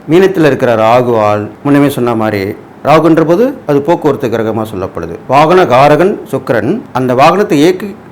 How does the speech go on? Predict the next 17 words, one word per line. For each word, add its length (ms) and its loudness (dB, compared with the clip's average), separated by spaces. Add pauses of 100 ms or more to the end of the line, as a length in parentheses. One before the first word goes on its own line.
போக்குவரத்தை 500 -2
ஏற்படுத்த 400 -2 (100)
போகக்கூடிய 480 -4
கிரகம் 280 -4
வந்து 200 -4
ராகு 220 -2
பகவான். 360 -8
அப்படி 320 -6
தான் 100 -2
சொல்லப்பட்டிருக்கு 540 -8
சாஸ்திரத்துல. 440 -10 (180)
அதே 220 2
மாதிரி 540 0
அந்த 200 -6
ராகு 440 4
மீனத்தில் 380 0
இருப்பதனால் 680 -4